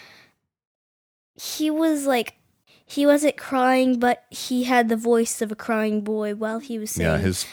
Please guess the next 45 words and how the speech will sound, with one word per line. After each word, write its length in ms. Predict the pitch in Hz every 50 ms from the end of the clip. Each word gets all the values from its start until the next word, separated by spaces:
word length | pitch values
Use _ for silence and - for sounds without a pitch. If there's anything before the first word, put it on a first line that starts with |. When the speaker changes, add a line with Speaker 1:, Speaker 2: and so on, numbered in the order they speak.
| - - -
Speaker 1:
"I 60 | 311
have 240 | 339 370 - - -
to 100 | 381 359
kill 260 | - - - - 302
you, 140 | 302 277 269
I 100 | - 349
have 240 | 381 381 359 320 - -
to 80 | 381
kill 280 | 359 - - 392 370 359
you! 200 | 339 311 302 302
He'll 140 | 311 349 349
Speaker 2:
he's 100 | 359 -
Speaker 1:
kill 120 | - 392
Speaker 2:
terrifying. 360 | - - - - - - - -
Speaker 1:
me 40 |
if 100 | - -
I 40 | 330
Speaker 2:
Like 100 | 123 131
I 80 | - 139
Speaker 1:
don't 40 | 131
Speaker 2:
said, 220 | - - 175 101 98
Speaker 1:
kill 80 | 92
you." 80 | - -
Speaker 2:
everyone 720 | 120 135 135 139 156 165 165 143 131 127 131 135 143 151 - _ _ _ _ -
aligned 440 | - 120 117 110 101 92 95 98 104
with 160 | 123 123 113
Voldemort 460 | 117 101 92 90 90 85 82 82 82 -
is 160 | - 98 92 95
just 420 | 92 92 95 95 98 - - -
afraid 520 | 87 87 - - - 95 98 127 170 165
of 100 | 107 82 -
him, 280 | - - - - - _ _ _ _ _ _ _ _ _ -
afraid 300 | - 113 - - 120 117
of 80 | 110 107
the 60 | 110
consequences 800 | - - - 120 127 - - 113 - 98 90 87 - 87 80 80
of 100 | 78 -
crossing 400 | - - 107 131 - - 76 -
him. 260 | - - - - - _ _ _ _ _ _ _ _ _ _ _ _ _ _ _ _ _ _ _ _ _ _ -
Draco's 460 | - 120 151 190 - 247 240 180 127
not 340 | 127 120 123 135 - - -
good, 440 | - 135 131 143 170 180 202 202 - _ _ _ _ _ _ _ _ _ _ _ _ _ _ _ _ _ _ _ _ -
but 60 | - 127
he 40 | 131
wasn't 320 | 135 202 214 202 202 170